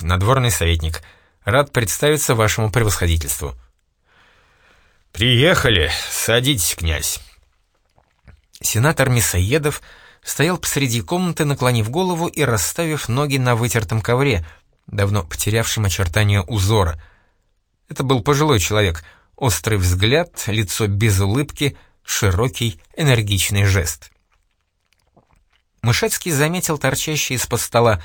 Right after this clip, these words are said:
старческие гамаши, скинутые в последнюю минуту, и раскрытый рояль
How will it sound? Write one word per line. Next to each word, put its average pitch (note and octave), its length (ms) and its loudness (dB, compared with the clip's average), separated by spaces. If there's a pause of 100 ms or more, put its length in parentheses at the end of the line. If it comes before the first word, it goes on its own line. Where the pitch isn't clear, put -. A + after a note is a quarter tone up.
(120)
старческие - 680 -2
гамаши, B2+ 640 0 (320)
скинутые D#3+ 540 -4
в - 60 -8
последнюю C#3 480 0
минуту, C3+ 400 0 (540)
и F3+ 100 -2
раскрытый F3+ 600 0
рояль C3 540 2